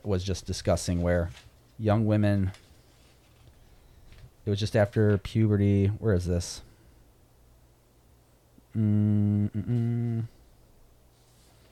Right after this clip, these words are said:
Okay.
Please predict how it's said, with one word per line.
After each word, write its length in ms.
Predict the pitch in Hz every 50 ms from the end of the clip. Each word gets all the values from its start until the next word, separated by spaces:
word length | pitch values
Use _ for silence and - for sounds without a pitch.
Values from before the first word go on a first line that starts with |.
| _ _ _ _ _ _ _ _ - - - - - _ _ _ - - - - - - - - - - - _ _ _ _ _ _ _ _ _ _ _ _ _ - - - - - - - - _ _ _ _ _ _ _ _ - - - - _ _ - - - - _ - - 131
Okay. 200 | 117 - 87